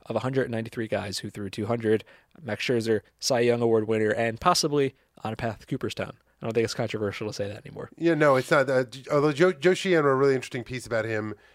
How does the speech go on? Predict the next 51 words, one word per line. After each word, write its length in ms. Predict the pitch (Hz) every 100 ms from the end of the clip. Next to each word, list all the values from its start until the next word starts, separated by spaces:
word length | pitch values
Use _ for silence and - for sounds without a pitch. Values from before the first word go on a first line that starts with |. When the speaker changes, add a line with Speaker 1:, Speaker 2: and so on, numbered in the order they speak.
| _ -
Speaker 2:
uh, 240 | 110 107
this 220 | 107 -
week, 160 | 123 113
sort 180 | 131 120
of 40 |
taking 200 | 139 127
that 80 | 120
into 140 | 113
account 260 | 107 - 123
and 80 | 113
also 220 | 113 123
acknowledging 440 | 113 117 117 117
the 80 | 113
fact 240 | - 110 -
that, 80 |
like, 220 | 110 101 _ - _ -
you 60 |
know, 60 | 120
part 240 | - 160 143
of, 160 | 117 - _
and 120 | 131
I 80 | 139
love 180 | 123 127
Max 240 | 123 113 -
Scher-, 60 |
Mark, 260 | 139 156 160
Max 220 | 165 -
Scherzer 160 | 156 127
is 80 |
my 160 | 120 123
favorite 260 | 135 123 113
pitcher 440 | 123 127 113 101 _ -
in 100 | 110
baseball 380 | 117 110 120 104
to 100 | 113
watch 260 | 101 95 -
pitch. 400 | 98 - - - _ -
Um, 420 | 107 101 98 95 - _ 113
I'll, 120 | 113
I'll 80 | 117
preface 300 | 143 117 104
this 60 |
by 100 | 110
saying 220 | 107 120 113
that, 180 | 101
but 140 | 113 - - _
Joe 120 | 160 165
made 120 | 156
a 40 |
good 160 | 135 -
point, 360 | 175 165 147